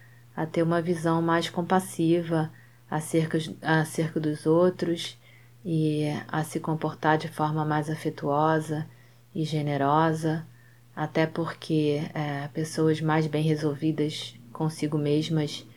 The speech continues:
tendem a ser menos egocêntricas e a ter espaço mental pra se doar mais e dar mais atenção ao outro. Mas é sempre bom lembrar e reforçar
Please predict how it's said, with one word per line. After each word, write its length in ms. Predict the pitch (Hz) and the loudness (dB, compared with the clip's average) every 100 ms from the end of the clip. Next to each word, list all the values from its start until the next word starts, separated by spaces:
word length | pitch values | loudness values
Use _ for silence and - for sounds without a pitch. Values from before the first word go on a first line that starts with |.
| - - - - - | -20 -20 -20 -20 -2
tendem 480 | 165 170 170 165 156 | 0 0 2 2 2
a 80 | 151 | 0
ser 560 | - 151 147 147 156 | 0 2 2 0 -2
menos 400 | 156 151 156 151 | -2 0 2 2
egocêntricas 1200 | 156 143 143 - 156 165 170 165 160 160 156 - - - - - - | 0 -2 -6 -4 -2 -2 -2 -6 -2 2 0 -2 -16 -20 -20 -20 -10
e 100 | 185 | -2
a 100 | 151 | 0
ter 480 | 147 - 156 151 147 | 0 0 2 2 0
espaço 480 | 151 - 147 151 - | -2 -2 -2 0 -2
mental 640 | 156 147 151 147 143 147 147 | -2 -2 -2 0 2 0 0
pra 180 | 151 | -4
se 180 | 151 - | -6 -6
doar 640 | 151 156 131 139 160 165 165 - - - - - - | -2 0 2 2 2 0 -6 -18 -20 -20 -20 -16 -8
mais 600 | 139 143 156 175 170 156 | -4 0 2 2 0 -4
e 80 | |
dar 420 | 143 143 147 139 139 | -2 2 2 0 0
mais 280 | 147 151 | 2 2
atenção 480 | 147 - 147 - 147 | 0 -4 -6 -6 -4
ao 140 | 135 127 | -2 0
outro. 560 | 135 165 165 165 165 160 - - - - - - | 4 4 2 -2 -4 -6 -16 -20 -20 -20 -20 -8
Mas 520 | 165 160 160 160 160 | 2 4 4 4 2
é 60 | 175 | 0
sempre 320 | - 202 220 | 0 0 2
bom 200 | 190 196 | 4 4
lembrar 760 | 202 202 165 156 160 185 190 - - - | 6 6 6 6 6 4 0 -4 -16 -6
e 60 | |
reforçar 960 | 165 165 156 151 - - 156 143 156 160 | -2 -2 -2 -6 -6 -8 -4 -2 -4 -8